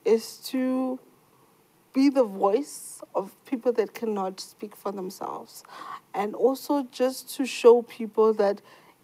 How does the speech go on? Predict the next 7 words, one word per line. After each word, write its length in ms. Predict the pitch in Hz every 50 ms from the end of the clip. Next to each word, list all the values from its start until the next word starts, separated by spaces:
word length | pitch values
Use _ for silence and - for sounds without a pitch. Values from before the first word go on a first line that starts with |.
| _ -
in 160 | 285 294 285
our 200 | 269 247 233 208
differences, 1040 | 196 - 214 208 - - 214 214 214 - - - - - 170 - - - - - _ _ _ _ _ _ _ _ _
there's 160 | - 247 233
so 180 | - - 269 254
much 300 | 240 226 208 202 - -
beauty. 420 | - 208 208 202 - 226 202 -